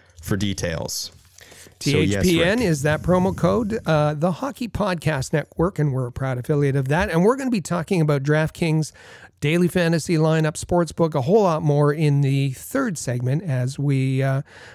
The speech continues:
Speaker 2: I had a chance to sit down with, uh, Amy Johnson, and, uh, we had a nice chat about that, uh, and we'll present that in the third segment. But right now, what do we have?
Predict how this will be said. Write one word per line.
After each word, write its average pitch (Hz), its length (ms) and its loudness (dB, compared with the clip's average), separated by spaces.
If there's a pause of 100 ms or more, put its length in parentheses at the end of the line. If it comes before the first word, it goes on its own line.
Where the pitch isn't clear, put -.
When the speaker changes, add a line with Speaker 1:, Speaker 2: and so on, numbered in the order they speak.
(120)
Speaker 2:
I - 40 -10
had 392 140 -4
a 320 40 -4
chance 254 320 -6
to 202 100 -8
sit 202 200 -6
down 165 280 0
with, 147 300 -4
uh, 147 220 2
Amy 156 220 2
Johnson, 214 600 -4
and, 143 460 -2
uh, 143 500 0
we 156 140 0
had 156 160 0
a 151 80 2
nice 175 320 0
chat 165 260 -4
about 131 220 -4
that, 135 260 -2 (480)
uh, 135 220 -2
and 139 400 0
we'll 151 80 0
present 151 400 0
that 156 240 -4
in 147 160 2
the 139 100 0
third 185 460 -4
segment. 123 500 -6
But 156 100 2
right 269 200 2
now, 214 400 0 (1080)
what 139 220 -4
do 160 80 -6
we 143 120 -2
have? 139 480 -8